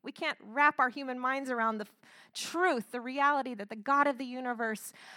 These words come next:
actually would s-, would pursue you and seek you out for your company. You could say,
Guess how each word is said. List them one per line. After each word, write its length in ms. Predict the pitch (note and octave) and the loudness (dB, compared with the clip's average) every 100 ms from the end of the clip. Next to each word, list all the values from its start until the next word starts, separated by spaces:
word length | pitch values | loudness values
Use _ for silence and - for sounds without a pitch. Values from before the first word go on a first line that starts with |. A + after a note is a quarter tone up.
| - - | -20 -6
actually 520 | C#4 F4 - - D#4 | 2 2 2 -4 -2
would 180 | C4 A#3+ | 0 0
s-, 280 | - - - | 0 -2 -2
would 200 | A#3+ C#4 | -2 -4
pursue 680 | - C#4 - - F#4+ G#4 G4+ | 0 0 0 -2 0 2 2
you 320 | B3+ A#3+ A#3 | 0 0 0
and 140 | A3+ A3 | -2 -2
seek 400 | - F4 E4+ D#4 | -2 0 -2 -4
you 180 | D4 | 0
out 240 | C4+ A3+ - | 4 4 2
for 160 | - | -4
your 160 | A#3 A#3 | 0 0
company. 640 | - A#3+ G#3+ E3+ D3+ D3 _ _ _ _ _ _ _ _ _ _ _ _ _ _ _ _ _ _ _ _ _ _ _ _ _ G#3+ | 0 -4 -4 -8 -10 -14 _ _ _ _ _ _ _ _ _ _ _ _ _ _ _ _ _ _ _ _ _ _ _ _ _ 0
You 180 | F4 | 2
could 220 | G4+ F4 - | 2 0 -2
say, 200 | E4+ | -8